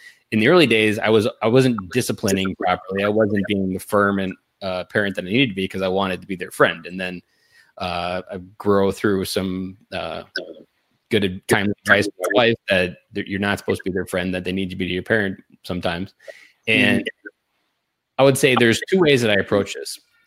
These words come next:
Speaker 1: There's one where I reinforce what they're supposed to be doing, but at the same time, let it go if they don't. Bec-, a good example of this is, uh, we'll go to the mall.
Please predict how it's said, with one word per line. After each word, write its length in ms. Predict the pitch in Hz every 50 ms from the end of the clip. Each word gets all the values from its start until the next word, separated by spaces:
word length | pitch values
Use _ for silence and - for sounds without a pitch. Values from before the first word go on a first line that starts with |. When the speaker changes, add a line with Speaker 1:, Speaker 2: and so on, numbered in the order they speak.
| _ _ _
Speaker 1:
There's 560 | 110 104 104 104 101 98 98 95 - - - - _ _ _ _ _ _ _ _ _ _ _
one 340 | - 107 120 120 135 151 156
where 540 | 143 135 127 123 120 120 120 120 - - _ _ _ _ _ _ _ _ _ _ _ _ _ _ _ _
I 220 | 113 110 110 107 101
reinforce 720 | 98 98 117 117 113 110 - - 113 110 107 - - -
what 100 | 110 98
they're 160 | 104 95 -
supposed 300 | - - 170 185 170 -
to 60 | - _ _ _ _ _ _ _ _ -
be 80 | 107
doing, 400 | 87 95 87 87 90 101 117 123 _ _ _ _ _ _ _ _ _ _ _ _ _ _ _ _ _ _ _
but 160 | - 120 117
at 80 | 117 107
the 80 | 120 117
same 340 | - 143 127 127 127 123
time, 580 | - - 127 120 117 117 117 113 113 117 117 - _ _ _ _ _ _ _
let 160 | 120 120 113
it 60 | 110 104
go 120 | 110 104
if 140 | 98 - -
they 100 | 95 90
don't. 340 | 87 92 85 85 - - - _ _ _ - - - - -
Bec-, 160 | 107 101 - - - 120
a 80 | 131
good 140 | 120 160 190
example 400 | 156 123 123 131 127 107 127 117
of 80 | 104 104
this 220 | 117 113 104 -
is, 260 | - 107 101 101 101 95 98 98 -
uh, 220 | 101 95 92 92 95
we'll 180 | 101 110 107
go 360 | 95 104 107 101 98 98 98
to 440 | 95 - - - 98 92 92 92 87 87
the 60 | 87
mall. 560 | 90 95 98 95 92 95 107 113 - _